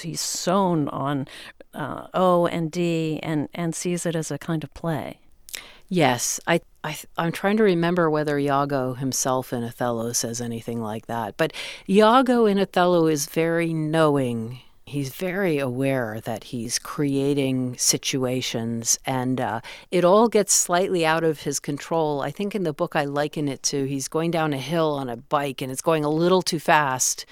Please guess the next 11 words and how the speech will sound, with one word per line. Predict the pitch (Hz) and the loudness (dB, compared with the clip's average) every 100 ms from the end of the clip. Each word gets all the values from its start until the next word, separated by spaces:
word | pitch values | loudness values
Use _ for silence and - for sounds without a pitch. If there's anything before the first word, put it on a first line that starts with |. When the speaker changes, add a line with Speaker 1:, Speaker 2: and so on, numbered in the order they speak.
| - - _ 160 | -20 -20 _ -4
Speaker 2:
Uh, | 147 | -4
maybe, | 156 180 185 | 2 2 4
you | 180 185 | 0 0
know, | 190 | 2
when | 202 214 | 4 4
you're | 180 | 2
going | 170 165 | 2 2
downhill | 165 156 165 156 151 | 0 0 0 2 2
and, | 143 143 | -2 -2
and | 156 151 147 | -2 -2 -2
you're, | 156 | -4